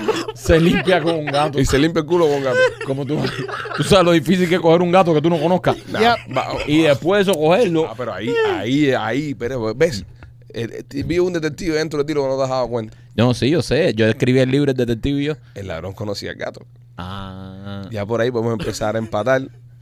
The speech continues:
Speaker 2: pa' hasta dar con el ladrón.
Speaker 3: O el
Speaker 2: Y
Speaker 3: gato tenía un hambre al carajo y dijo, "Este tipo me va a dar algo de comer".
Speaker 2: Y ya tenemos,
Speaker 3: Y
Speaker 2: y
Speaker 3: no
Speaker 2: ya
Speaker 3: le dio ni
Speaker 2: tenemos,
Speaker 3: cojones de
Speaker 2: y,
Speaker 3: comer.
Speaker 2: y ya tenemos una prueba de A D N.
Speaker 1: Pero ¿cómo se va a limpiar el culo con gato?
Speaker 2: <laughs> Mike, Mike, ok, vamos a estar aquí, vamos a estar aquí.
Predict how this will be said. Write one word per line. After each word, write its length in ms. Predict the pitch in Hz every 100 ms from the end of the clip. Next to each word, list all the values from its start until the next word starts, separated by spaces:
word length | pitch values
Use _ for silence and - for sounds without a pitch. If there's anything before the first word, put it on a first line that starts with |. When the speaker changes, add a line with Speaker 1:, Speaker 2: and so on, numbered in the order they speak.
| - - 285 -
Speaker 2:
pa' 100 | 113
hasta 220 | - 104
dar 160 | 117 135
con 180 | 120
el 60 | 107
ladrón. 260 | 98 101 101
Speaker 3:
O 100 | 226
el 60 | 302
Speaker 2:
Y 40 |
Speaker 3:
gato 280 | 277 294 294
tenía 180 | 269 294
un 80 | 277
hambre 240 | 285 277 254
al 80 |
carajo 400 | 190 233 277 285
y 40 | 240
dijo, 200 | 254 233
"Este 160 | 233
tipo 220 | 233 269 254
me 60 | 240
va 160 | 254
a 40 | 247
dar 60 | 247
algo 100 | 240
de 60 |
comer". 500 | 202 220 320 226 131
Speaker 2:
Y 60 | 123
ya 160 | 123 151
tenemos, 380 | 175 156 143 165
Speaker 3:
Y 20 |
Speaker 2:
y 40 |
Speaker 3:
no 80 | 247
Speaker 2:
ya 60 | 277
Speaker 3:
le 40 |
dio 80 | 294
ni 40 | 285
Speaker 2:
tenemos, 200 | - 240
Speaker 3:
cojones 320 | 262 359 285
de 60 |
Speaker 2:
y, 20 | 233
Speaker 3:
comer. 340 | 226 226 220
Speaker 2:
y 80 | 127
ya 120 | 135
tenemos 280 | 147 156 160
una 220 | 147 127 127
prueba 240 | 170 160
de 60 | 139
A 140 | 156
D 180 | 156 143
N. 200 | 143 - -
Speaker 1:
Pero 180 | 285 339
¿cómo 200 | 320 339
se 80 | 339
va 80 | 349
a 40 |
limpiar 300 | 339 349 339
el 140 | 311
culo 280 | 233 349 320
con 280 | 311 339 349
gato? 320 | 269 - 415 427 466 427 370 415
Speaker 2:
<laughs> 500 | - 453 415 427 427
Mike, 280 | 175 151 -
Mike, 200 | 139 131 -
ok, 120 | 147
vamos 120 | 151 208
a 40 |
estar 180 | 214 196
aquí, 140 | 143
vamos 140 | 135 165
a 40 | 143
estar 40 |
aquí. 140 | 107